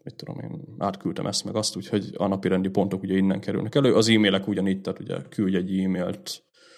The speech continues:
valakinek, és ugye akkor a, szépen össze tudom szedni, hogy milyen e-maileket küldözgessek a adott emberkének.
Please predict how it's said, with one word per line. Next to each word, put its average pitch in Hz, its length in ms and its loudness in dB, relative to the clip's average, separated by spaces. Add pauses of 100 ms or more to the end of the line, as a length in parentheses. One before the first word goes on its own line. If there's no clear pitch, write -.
(440)
valakinek, - 680 -6
és - 140 -4
ugye - 120 -6
akkor - 200 -10
a, - 140 -6 (140)
szépen - 320 -6
össze - 160 -2
tudom 90 160 0
szedni, 92 220 2
hogy 92 100 -2
milyen 87 220 4
e-maileket - 540 0 (400)
küldözgessek - 720 -4
a 92 160 -2 (540)
adott - 320 -4
emberkének. 110 600 2